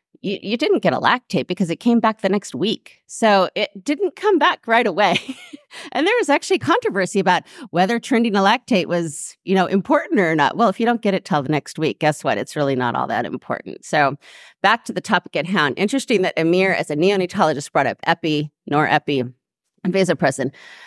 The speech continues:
The most widely used medication in neonatology is dopamine, hands down. And it has been well, um, a-, as, as these medications, that's the medication that has been evaluated the most in neonatology. And as I prepared for this talk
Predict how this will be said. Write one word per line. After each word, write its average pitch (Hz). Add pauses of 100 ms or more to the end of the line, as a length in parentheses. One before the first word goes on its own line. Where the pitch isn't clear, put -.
(160)
The 220
most 262
widely 170
used 139
medication 135
in 139
neonatology 127
is -
dopamine, -
hands 156
down. 151
And 151
it 143
has 147
been 139
well, 156 (240)
um, 143
a-, -
as, 196
as 185
these 175
medications, 156
that's 196
the 160
medication 135
that 123
has 131
been 131
evaluated 135
the 127
most 131
in 131
neonatology. 117 (420)
And 165
as 165
I 147
prepared 180
for 156
this 135
talk -